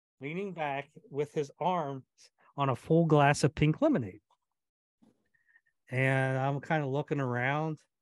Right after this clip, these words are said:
and this is back when there was smoking and non-smoking. So we're right at the front booth. So everybody's gotta either go to the left or right of us, right? And I'm looking around like, and I look, you know, my watch, seven A M, what the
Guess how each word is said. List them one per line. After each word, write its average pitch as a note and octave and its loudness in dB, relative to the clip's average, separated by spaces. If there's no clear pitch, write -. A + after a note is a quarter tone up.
and C#3 -2
this G3 -2
is F3 -2
back E3+ 2
when D#3 4
there C#3+ 6
was B2+ 4
smoking D#3+ 0
and A#2 -4
non-smoking. B2+ -8
So B2+ -2
we're A#3 6
right E3+ 4
at E3 0
the D3+ -2
front F3+ 0
booth. D3+ 0
So D3 -8
everybody's G3+ -2
gotta E3+ -6
either D3+ -6
go D#3 0
to D#3 4
the C#3+ -4
left C3+ -2
or C3 0
right C3 -2
of G#2 -10
us, A#2 -16
right? A#2+ -4
And C#3 2
I'm C3 4
looking C3 0
around G#2+ -6
like, F#2 -14
and A#2 -4
I A#2 -2
look, A2+ 0
you B2 -2
know, A#2+ 2
my A2+ 0
watch, G#2 -2
seven D#3 -2
A A#2+ -4
M, B2 -4
what - -20
the - -20